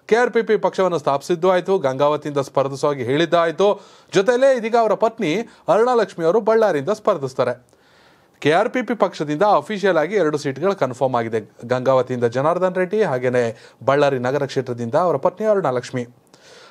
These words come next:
ಇನ್ನು ಜನಾರ್ದನ್ ರೆಡ್ಡಿ ಯಾರು, ಎಲ್ಲಿ ಸ್ಪರ್ಧಿಸ್ತಾರೆ, ಅವರ ಪಕ್ಷದ ಅಭ್ಯರ್ಥಿಗಳು ಯಾರು, ಮಗಳು ಬ್ರಾಹ್ಮಣಿ ಎಲ್ಲಿಂದ ಕಣಕ್ಕಿಳಿತಾರೆ, ಇದ್ರ ಬಗ್ಗೆ ತಿಳಿಸ್ಬೇಕು. ಆದ್ರೆ ಈಗ ಜನಾರ್ದನ್ ರೆಡ್ಡಿ ವಿರುದ್ಧ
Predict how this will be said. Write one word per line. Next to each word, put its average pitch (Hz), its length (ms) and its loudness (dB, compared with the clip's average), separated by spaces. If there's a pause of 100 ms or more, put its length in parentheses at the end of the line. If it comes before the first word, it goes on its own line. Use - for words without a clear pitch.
ಇನ್ನು 196 640 0
ಜನಾರ್ದನ್ 160 500 0
ರೆಡ್ಡಿ 139 400 0
ಯಾರು, 131 420 2
ಎಲ್ಲಿ 127 240 -2
ಸ್ಪರ್ಧಿಸ್ತಾರೆ, 127 600 -2
ಅವರ 120 140 2
ಪಕ್ಷದ 123 360 -2
ಅಭ್ಯರ್ಥಿಗಳು 120 1000 -2
ಯಾರು, 120 540 0 (240)
ಮಗಳು 180 280 2
ಬ್ರಾಹ್ಮಣಿ 156 400 -2
ಎಲ್ಲಿಂದ 131 260 0
ಕಣಕ್ಕಿಳಿತಾರೆ, 123 600 -2
ಇದ್ರ 147 120 -2
ಬಗ್ಗೆ 151 180 -4
ತಿಳಿಸ್ಬೇಕು. 156 580 0 (580)
ಆದ್ರೆ 165 480 2
ಈಗ 117 100 -6 (1300)
ಜನಾರ್ದನ್ 139 520 -2
ರೆಡ್ಡಿ 120 240 -4
ವಿರುದ್ಧ 147 440 0